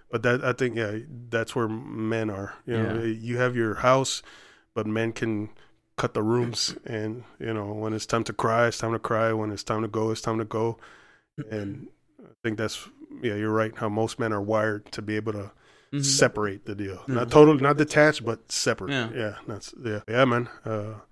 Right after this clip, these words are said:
Speaker 1: anybody out there listening, you're of age, you're a
Speaker 2: Yeah.
Speaker 1: father, no matter
Speaker 2: And
Speaker 1: what's
Speaker 2: there's, there's some women that could do that too.
Speaker 1: Yeah, there are.
Speaker 2: My
Speaker 1: Yeah.
Speaker 2: mother-in-law.
Speaker 1: Yeah.
Speaker 2: She <laughs>
Speaker 1: Yeah.
Speaker 2: Yeah, dude.
Speaker 1: And it, uh,
Speaker 2: But
Speaker 1: that
Speaker 2: then, but
Speaker 1: depends
Speaker 2: then,
Speaker 1: too.
Speaker 2: but
Speaker 1: Was she a single mother?
Speaker 2: No.
Speaker 1: No?
Speaker 2: But she might as well have been.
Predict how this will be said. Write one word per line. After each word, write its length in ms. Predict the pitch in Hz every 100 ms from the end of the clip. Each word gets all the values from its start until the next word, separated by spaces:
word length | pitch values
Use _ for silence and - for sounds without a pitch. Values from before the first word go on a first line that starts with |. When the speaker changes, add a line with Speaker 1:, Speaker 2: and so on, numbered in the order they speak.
| - 113
Speaker 1:
anybody 320 | 117 120 120
out 100 | 117
there 120 | 117
listening, 480 | 123 - 120 113 107 165
you're 240 | 113 120
of 100 | 113
age, 220 | 131 123
you're 100 | 127
a 40 | 123
Speaker 2:
Yeah. 40 |
Speaker 1:
father, 280 | 123 143 131
no 100 | 120
matter 160 | 131 127
Speaker 2:
And 100 | -
Speaker 1:
what's 280 | 131 - -
Speaker 2:
there's, 240 | 147 165 170
there's 240 | 165 185
some 160 | 233 156
women 260 | 143 143
that 140 | 131 131
could 100 | 135
do 160 | 202
that 320 | 127 104 -
too. 240 | - 196 143 - _
Speaker 1:
Yeah, 200 | - 156 -
there 140 | 127 131
are. 120 | 147
Speaker 2:
My 100 | - 120
Speaker 1:
Yeah. 60 |
Speaker 2:
mother-in-law. 440 | 156 208 156 127 - - -
Speaker 1:
Yeah. 100 | 135
Speaker 2:
She 140 | 151 170 170 -
<laughs> 260 | - - -
Speaker 1:
Yeah. 160 | 143 151 -
Speaker 2:
Yeah, 200 | 190 156 151
dude. 240 | 135 135 _ _ -
Speaker 1:
And 120 | 131
it, 80 | 139 147
uh, 100 | 143
Speaker 2:
But 100 | 160
Speaker 1:
that 0 |
Speaker 2:
then, 180 | 180 160
but 40 | 160
Speaker 1:
depends 260 | 190 -
Speaker 2:
then, 60 | - 180
Speaker 1:
too. 60 |
Speaker 2:
but 60 | 151
Speaker 1:
Was 120 | 127
she 100 | 135
a 100 | 135
single 260 | - 139 135
mother? 280 | 135 160 165 - - _ _
Speaker 2:
No. 540 | 120 127 156 180 156 139 120
Speaker 1:
No? 240 | 123 147
Speaker 2:
But 320 | 143 139 127
she 120 | -
might 200 | 139 143
as 80 | 143
well 140 | 139 151
have 120 | 131
been. 220 | 131 120